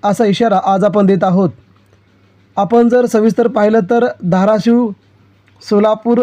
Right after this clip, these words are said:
लातूर या जिल्ह्यातील करमाळा,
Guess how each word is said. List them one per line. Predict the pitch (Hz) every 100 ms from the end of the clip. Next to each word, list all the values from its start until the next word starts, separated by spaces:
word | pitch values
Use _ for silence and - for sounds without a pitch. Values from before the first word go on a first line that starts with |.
| 202
लातूर | 190 190 - 226 160 - 185
या | 202 220
जिल्ह्यातील | 180 190 214 196 160 160 - _ _ _ _ _ _ _ _ _ _
करमाळा, | 226 220 226 233